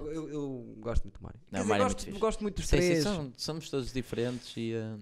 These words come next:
Speaker 2: e acho que
Speaker 1: Fazem
Speaker 2: isso
Speaker 1: parte do
Speaker 2: também, eh,
Speaker 1: nosso grupo de amigos de humoristas aqui do Porto e, pronto, eu não estou a dizer aqui do Porto, somos do Porto, eu nem detesto essa conversa de, hum, Porto contra Lisboa.
Speaker 2: É
Speaker 1: Então,
Speaker 2: isso,
Speaker 1: nos
Speaker 2: não, não,
Speaker 1: humoristas,
Speaker 2: não.
Speaker 1: "Epá, eu não, não posso com essa merda."
Speaker 2: Mas
Speaker 1: E
Speaker 2: é pá, isso vai acontecer sempre
Speaker 1: Pois vai.
Speaker 2: e,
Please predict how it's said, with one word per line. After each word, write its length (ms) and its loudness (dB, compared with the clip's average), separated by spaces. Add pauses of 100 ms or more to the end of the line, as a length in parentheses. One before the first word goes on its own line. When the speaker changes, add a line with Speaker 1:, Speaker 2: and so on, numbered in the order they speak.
Speaker 2:
e 120 -4
acho 100 2
que 40 -6
Speaker 1:
Fazem 260 6
Speaker 2:
isso 60 0
Speaker 1:
parte 180 10
do 20 0
Speaker 2:
também, 160 6
eh, 20 8
Speaker 1:
nosso 240 6
grupo 220 8
de 80 6
amigos 260 0
de 80 10
humoristas 460 2
aqui 160 -2
do 100 0
Porto 640 0
e, 840 0
pronto, 200 0
eu 80 2
não 120 -2
estou 140 2
a 40 2
dizer 180 2
aqui 120 0
do 60 0
Porto, 240 -4
somos 200 -2
do 80 4
Porto, 420 2
eu 60 4
nem 300 -2
detesto 520 2
essa 160 2
conversa 480 2
de, 100 0
hum, 560 0 (140)
Porto 240 8
contra 220 2
Lisboa. 480 4
Speaker 2:
É 40 0 (240)
Speaker 1:
Então, 20 -
Speaker 2:
isso, 80 6
Speaker 1:
nos 140 4
Speaker 2:
não, 60 -2
não, 100 6
Speaker 1:
humoristas, 440 2
Speaker 2:
não. 60 2
Speaker 1:
"Epá, 200 0
eu 60 -2
não, 260 -4
não 160 -6
posso 240 -2
com 60 -6
essa 160 -2
merda." 280 -8 (120)
Speaker 2:
Mas 200 -2
Speaker 1:
E 40 2
Speaker 2:
é 80 0
pá, 180 0
isso 140 -4
vai 100 0
acontecer 320 -4
sempre 380 -6
Speaker 1:
Pois 20 -2
vai. 120 -2
Speaker 2:
e, 420 -4